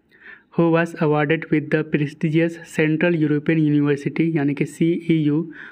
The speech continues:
ओपन सोसाइटी प्राइज? तो इस अवार्ड से सम्मानित किया गया था के के शैलजा को, जो कि केरला से हैं। अगला क्वेश्चन है, when was the Indian Museum Act came into force? तो इंडियन म्यूजियम एक्ट ये आया था नाइनटीन टेन में।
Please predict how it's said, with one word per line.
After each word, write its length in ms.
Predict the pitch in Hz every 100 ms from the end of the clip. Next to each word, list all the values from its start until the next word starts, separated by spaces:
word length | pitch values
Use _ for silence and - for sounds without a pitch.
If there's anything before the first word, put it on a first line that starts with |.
| - _
ओपन 300 | 170 165 180
सोसाइटी 500 | 175 151 151 147 143
प्राइज? 460 | 165 151 135 135 - _ _ _ - - _ _ _ -
तो 80 |
इस 200 | 185 185
अवार्ड 300 | 254 156 151
से 100 | 147
सम्मानित 400 | 160 160 147 147
किया 160 | 151 151
गया 160 | 143 139
था 280 | 160 220 - _ - _ -
के 180 | 170 170
के 240 | 170 175
शैलजा 540 | 175 151 143 139 156
को, 240 | 151 160 175 - _ 151
जो 140 | 147
कि 140 | 147 160
केरला 380 | 151 143 143
से 180 | 143 151
हैं। 200 | 139 139 - _
अगला 380 | _ _ - 151
क्वेश्चन 340 | 151 151 156
है, 140 | 143 175 - - - _ _ _ _ _ _ _ _ 156
when 220 | 160 170
was 260 | 170 165 165
the 100 | 185
Indian 360 | 180 156 160
Museum 520 | 160 151 147 156 170 165
Act 200 | 156 - -
came 180 | 160 160
into 220 | 147 160
force? 360 | 160 - 139 139 - - -
तो 80 | 160
इंडियन 400 | 170 156 165 165
म्यूजियम 480 | 147 147 147 160
एक्ट 260 | 165 156 -
ये 140 | 151 156
आया 300 | 160 143 139
था 140 | 170
नाइनटीन 480 | 160 147 147 160 160
टेन 300 | - 147 143
में। 200 | 143 139